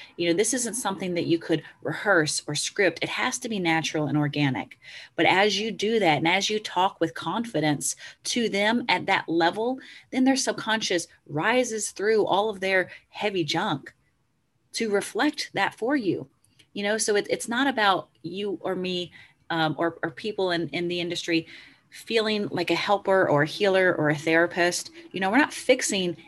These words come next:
anything that's wrong with you. In fact, we're reminding you there is nothing wrong with you. All the stuff that's felt wrong, that was just stuff that is not you. And that stuff is not here now. It is in the past. It doesn't have to be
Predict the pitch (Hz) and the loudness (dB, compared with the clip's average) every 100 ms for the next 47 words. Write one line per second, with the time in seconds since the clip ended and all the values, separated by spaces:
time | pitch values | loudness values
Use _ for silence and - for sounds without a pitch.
0 | - 220 220 220 202 180 - 170 247 185 | -6 -2 -2 -2 -2 -2 -2 0 2 2
1 | 156 151 160 - 262 196 - - - - | 2 2 2 0 2 0 -2 -14 -20 -8
2 | 190 262 226 175 214 330 202 165 160 165 | 0 4 4 4 6 6 6 4 2 0
3 | - - 214 311 294 190 240 262 240 208 | -6 -2 4 4 4 0 0 0 0 2
4 | 202 233 180 156 - 220 247 - - 165 | 2 2 2 2 4 2 2 -2 -2 2
5 | 185 262 - - 160 - - 170 202 - | 2 0 -8 -6 -2 -2 -2 0 0 2
6 | 160 175 233 233 - - - - 262 - | 2 2 0 -6 -10 -6 -4 -4 -2 -2
7 | - - 233 196 - 165 170 170 160 156 | -2 0 0 0 0 0 0 0 -2 -2
8 | 180 214 160 151 185 208 - - 208 170 | 0 2 2 0 -4 -4 -6 -2 -2 -2
9 | 175 165 - 180 165 151 156 180 147 143 | -2 -2 -2 -2 0 2 4 4 2 -2
10 | - - - 196 180 160 147 - - 202 | -8 -10 0 2 2 -2 -4 -4 2 4
11 | 113 147 - 165 233 262 208 185 - 160 | 4 0 -6 -2 0 0 -2 -4 0 2
12 | 156 | 2